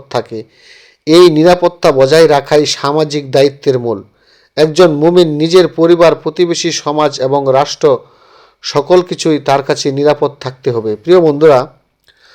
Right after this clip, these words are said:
কোরআনের আলোকে সামাজিক দায়িত্ব। আল্লাহ তাআলা বারবার বলেন, কোরআনে সমাজের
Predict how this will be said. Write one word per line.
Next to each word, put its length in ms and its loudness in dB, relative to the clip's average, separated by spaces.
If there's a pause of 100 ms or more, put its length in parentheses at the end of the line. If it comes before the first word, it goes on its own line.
(180)
কোরআনের 320 6
আলোকে 420 4
সামাজিক 500 -2
দায়িত্ব। 340 2
আল্লাহ 220 2
তাআলা 480 2 (680)
বারবার 500 2
বলেন, 480 0 (920)
কোরআনে 380 6
সমাজের 520 2